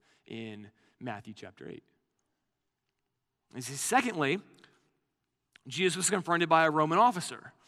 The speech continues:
So Matthew eight, verse five, it says, "When Jesus returned to Capernaum, a Roman officer came and pleaded with him." And many of you guys probably know this, but because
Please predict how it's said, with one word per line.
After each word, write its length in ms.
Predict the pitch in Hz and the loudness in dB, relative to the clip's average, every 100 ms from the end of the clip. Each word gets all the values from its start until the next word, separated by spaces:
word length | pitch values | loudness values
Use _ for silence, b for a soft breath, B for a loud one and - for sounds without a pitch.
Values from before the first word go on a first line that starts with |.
| b b b b | b b b b
So 180 | 147 135 | -4 0
Matthew 380 | 165 165 175 170 | 4 2 0 0
eight, 260 | 180 185 | 2 2
verse 200 | 151 170 | 0 0
five, 360 | - 165 170 190 | 2 4 4 4
it 60 | 156 | 0
says, 140 | 151 | -4
"When 140 | 156 | -6
Jesus 320 | 143 160 165 160 | -4 -2 -2 -2
returned 400 | 160 180 180 165 | -6 -4 -2 -2
to 80 | |
Capernaum, 480 | 165 151 180 208 262 - B B B B | -6 -2 2 2 0 -6 B B B B
a 100 | 151 | 2
Roman 280 | 170 185 196 | 4 4 6
officer 380 | 190 185 170 185 | 6 4 2 -2
came 260 | 170 190 | 0 0
and 160 | 202 180 | 0 -2
pleaded 400 | 135 220 302 202 | 0 4 4 4
with 160 | 160 135 | 2 0
him." 260 | 101 95 - _ _ _ _ _ _ _ | -10 -16 -20 _ _ _ _ _ _ _
And 140 | 165 180 | 0 2
many 140 | 202 | 2
of 40 | |
you 80 | 202 | 2
guys 100 | 202 | 2
probably 300 | - 190 226 | 4 4 6
know 140 | 165 170 | 6 6
this, 180 | 247 - B B 135 | 4 0 B B 2
but 200 | 180 175 | 2 2
because 340 | 180 196 190 | 0 2 2